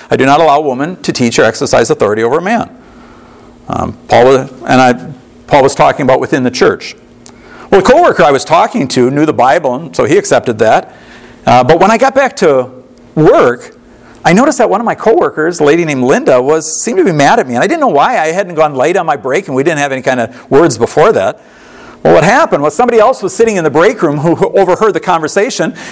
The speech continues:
and somehow related it back to her. And she was offended by my comments. Now, Linda was a strong, independent woman who had been married and divorced a couple times, and I got along with her really well, so I knew there was no personal issue here. It was a theological one,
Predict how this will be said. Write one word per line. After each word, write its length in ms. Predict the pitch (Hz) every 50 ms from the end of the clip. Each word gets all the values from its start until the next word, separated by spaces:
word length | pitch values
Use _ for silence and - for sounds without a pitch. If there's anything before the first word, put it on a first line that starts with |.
| -
and 120 | 180 185 175
somehow 300 | - 240 220 202 214 202
related 380 | 185 180 170 180 196 202 185
it 80 | 170 151
back 260 | 175 175 160 160 -
to 60 | - 170
her. 360 | 220 269 277 - - - - _ _ _ _ _ _ - - - - - - -
And 80 | - 131
she 100 | - -
was 120 | 202 170 147
offended 280 | 147 - 139 135 139
by 100 | 131 135
my 140 | 135 147 156
comments. 420 | - - 226 247 - - - - - _ _ - - - - - - - - - -
Now, 100 | - 151
Linda 300 | 156 165 185 226 285 294
was 140 | 269 240 -
a 80 | 185 160
strong, 580 | - - - - 165 156 151 156 165 190 214 202 -
independent 420 | 156 151 165 - 185 180 202 -
woman 500 | 160 135 123 117 120 131 185 214 - - - - - - -
who 60 | -
had 60 | - 143
been 140 | 156 147
married 240 | 143 143 147 160 165
and 60 | 147
divorced 280 | 135 123 143 147 147 -
a 60 | 202
couple 260 | - - 135 - 139
times, 460 | 117 - 113 107 104 104 127 165 - - - - - - - -
and 140 | - 165 165
I 160 | - 175 185
got 140 | 202 320 311
along 200 | 277 202 - 233
with 120 | 226 185 -
her 100 | 156 139
really 220 | 143 160 165 160
well, 200 | 151 151 160 147
so 160 | 143 - 151
I 60 | 139
knew 140 | 151 175 196
there 100 | 214 220
was 160 | 180 165 -
no 80 | 160 147
personal 400 | - - 196 220 - - 143 127
issue 220 | 117 - - 127
here. 180 | 104 - 135 127
It 100 | 127 139
was 140 | 131 123 -
a 60 | 131
theological 600 | 117 - 170 135 117 113 131 143 156 - - -
one, 160 | - - -